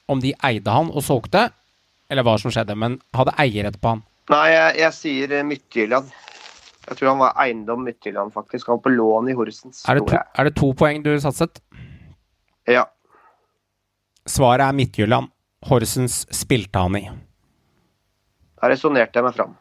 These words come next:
Speaker 1: Ja, det er riktig for at jeg gir deg korrekt hi-, hint her, ja. Bra. Eh, det interessante her er jo at han fikk faktisk,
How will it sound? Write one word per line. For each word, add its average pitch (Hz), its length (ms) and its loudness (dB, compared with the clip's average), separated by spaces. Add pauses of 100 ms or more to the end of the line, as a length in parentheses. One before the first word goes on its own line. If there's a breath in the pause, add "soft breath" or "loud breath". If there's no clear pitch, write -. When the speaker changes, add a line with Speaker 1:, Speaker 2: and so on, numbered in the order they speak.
(120)
Speaker 1:
Ja, 101 160 -2 (360)
det 123 120 0
er 127 80 2
riktig 120 260 -4
for 117 100 4
at 113 40 -4
jeg 113 140 2
gir 101 100 -2
deg 107 80 0
korrekt 104 360 -2
hi-, - 120 -12
hint 101 260 -8
her, - 180 -6
ja. - 40 -20 (800 loud breath)
Bra. 123 200 4 (680 loud breath)
Eh, 143 360 2 (360)
det 143 200 2
interessante 113 440 0
her 180 160 4
er 123 160 4
jo 117 120 4
at - 80 -6
han 123 200 2
fikk 123 200 -2
faktisk, 110 540 -4